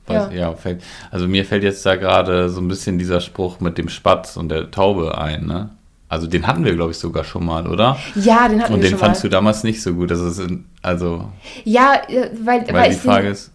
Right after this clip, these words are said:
Speaker 2: die,
Speaker 1: ja.
Speaker 2: ich finde den Spruch einfach so besser, den Spatz in der Hand als die Taube auf dem Dach. Das habe ich ganz, ganz lange nicht verstanden einfach,
Speaker 1: Ja.
Speaker 2: was der aussagen
Speaker 1: Was
Speaker 2: soll.
Speaker 1: soll man auch mit so einem Spatz, ne?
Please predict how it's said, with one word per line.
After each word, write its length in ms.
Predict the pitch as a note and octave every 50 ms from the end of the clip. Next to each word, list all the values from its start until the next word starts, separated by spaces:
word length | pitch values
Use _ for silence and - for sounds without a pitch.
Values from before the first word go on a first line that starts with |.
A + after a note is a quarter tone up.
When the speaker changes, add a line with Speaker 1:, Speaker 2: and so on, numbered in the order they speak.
| _ -
Speaker 2:
die, 160 | G#3+ - -
Speaker 1:
ja. 80 | G#3
Speaker 2:
ich 100 | - B3+ -
finde 220 | D#4 D4 B3+ B3 B3
den 280 | A#3 A3+ A3+ A3 A3
Spruch 380 | - - - - G3+ A#3 C4+ -
einfach 320 | - - G3+ G3+ G3+ G3+ G3
so 160 | G3 G3 G3
besser, 300 | F3+ F#3 G#3 G#3+ B3 A#3
den 160 | G3+ F#3+ F#3
Spatz 280 | - - F#3 F#3 F#3 -
in 60 | F#3+
der 80 | F#3+ F3
Hand 160 | F#3+ G3+ A3 -
als 100 | F3+ -
die 80 | F#3+
Taube 240 | - F3+ F#3 F#3 F#3+
auf 80 | F3+ F3+
dem 60 | G3
Dach. 100 | G3 G3+ -
Das 120 | G#3+ G#3 G#3
habe 120 | G3+ G3+
ich 100 | G3+ -
ganz, 220 | G#3 G3+ A3+ A3+ A3
ganz 140 | G3+ F3+ G3
lange 180 | G3+ G3+ G#3
nicht 140 | G#3 G3+ -
verstanden 580 | F#3+ E3+ - - D#3+ D#3+ G#3 C#4+ D#4 - F#3+ E3
einfach, 280 | - C#3+ D#3+ - F#2 F#2
Speaker 1:
Ja. 100 | F2+ F2
Speaker 2:
was 100 | F3 -
der 200 | F3+ - - -
aussagen 640 | E3+ F#3+ C#4 E4+ - - F#3+ F3+ F3+ F3 D#3+ F#3 F3+ -
Speaker 1:
Was 100 | - E3+
Speaker 2:
soll. 140 | - G#2+ G#2+
Speaker 1:
soll 100 | A2 A2
man 160 | A2 G#2 F#2
auch 160 | F2 F2 E2+ F2+
mit 140 | G2 E2 -
so 60 | F#2+
einem 100 | F2 E2+
Spatz, 500 | - - - - F2 E2+ E2 - - -
ne? 240 | F#2+ F2+ F2 F#2 F#2+